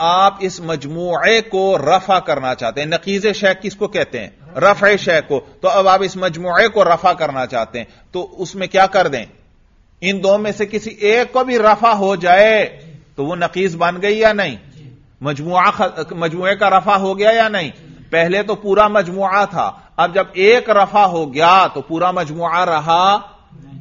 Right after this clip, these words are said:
नहीं, पूरा मजमुआ तो ये उसकी नकीज है। किसी एक का रफा कर दो, ला अला तायीन, ये नहीं कि पहले का रफा जरूरी है या दूसरे का रफा जरूरी है, नहीं, ला अला तायीन, किसी एक का क्या कर दो, रफा कर दो, तो ये उसकी नकीज है।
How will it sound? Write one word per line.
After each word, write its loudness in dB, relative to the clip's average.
नहीं, -8
पूरा -4
मजमुआ 0
तो -4
ये 0
उसकी -8
नकीज -6
है। -4
किसी -8
एक -2
का 0
रफा -2
कर -4
दो, -4
ला 2
अला 2
तायीन, -2
ये -6
नहीं -10
कि -4
पहले 0
का -2
रफा 0
जरूरी -2
है 0
या -2
दूसरे -6
का 0
रफा 0
जरूरी -2
है, -4
नहीं, -4
ला 2
अला 2
तायीन, -4
किसी -8
एक -4
का -4
क्या -2
कर -2
दो, -4
रफा 2
कर 0
दो, -6
तो -6
ये -4
उसकी -8
नकीज -12
है। -18